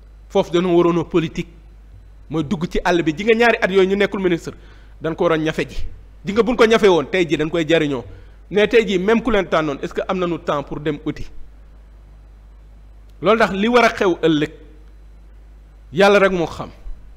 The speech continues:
Mais lu compliqué la ci politique bu Sénégal. Pour wax la ni rek, probabilité yi am ak li jëm ci mbiri élection yi jëm,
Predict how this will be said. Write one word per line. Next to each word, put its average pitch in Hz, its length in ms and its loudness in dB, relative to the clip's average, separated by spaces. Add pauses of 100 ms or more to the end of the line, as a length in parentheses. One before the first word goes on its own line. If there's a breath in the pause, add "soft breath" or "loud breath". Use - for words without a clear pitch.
(960)
Mais 190 140 0
lu 196 100 0
compliqué 190 500 2
la 180 140 2
ci 214 160 -6
politique 156 460 -4
bu 147 260 -8
Sénégal. 139 460 -4 (560 soft breath)
Pour 240 100 -4
wax 247 160 6
la 226 80 4
ni 202 80 -2
rek, 196 300 -6
probabilité 190 720 -2
yi 175 220 -6
am 175 160 -2
ak 170 80 -4 (880)
li 190 180 -2
jëm 196 180 2
ci 180 240 -4 (200)
mbiri 175 340 -2
élection 185 320 0
yi 175 140 0
jëm, 165 160 -2